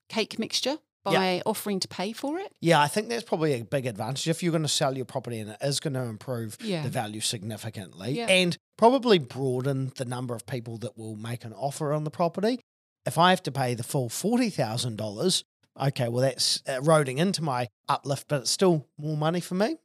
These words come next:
Speaker 1: Absolutely, yeah.
Speaker 2: And do you see people do that? In your experience, do most people pay for their own or do they pay for their neighbours as well?
Speaker 1: The majority would be paying for their own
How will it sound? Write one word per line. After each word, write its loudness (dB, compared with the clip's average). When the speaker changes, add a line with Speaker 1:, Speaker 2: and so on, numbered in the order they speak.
Speaker 1:
Absolutely, -6
yeah. -2
Speaker 2:
And 6
do 2
you 4
see 4
people 0
do 2
that? 6
In 4
your 6
experience, 2
do 6
most 6
people 2
pay 4
for -4
their 2
own 4
or 0
do 0
they 2
pay -2
for -8
their -4
neighbours -4
as -6
well? -2
Speaker 1:
The 0
majority 4
would -2
be -2
paying 2
for -8
their -2
own -2